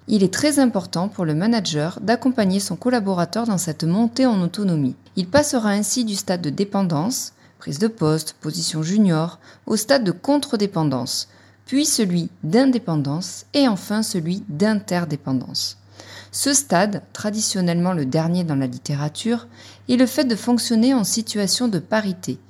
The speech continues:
permettent d'accéder aux différents stades suivants, l'alterdépendance, puis,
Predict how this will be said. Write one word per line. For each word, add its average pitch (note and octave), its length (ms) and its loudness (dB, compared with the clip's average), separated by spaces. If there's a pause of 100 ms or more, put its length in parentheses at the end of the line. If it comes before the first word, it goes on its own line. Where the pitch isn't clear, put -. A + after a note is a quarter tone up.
(100)
permettent F3+ 560 2
d'accéder F#3+ 520 0
aux C#3+ 100 -2
différents F3 640 -2 (120)
stades D#3 380 -2
suivants, D#3+ 560 -2
l'alterdépendance, G#3 1200 0 (120)
puis, D4 320 -4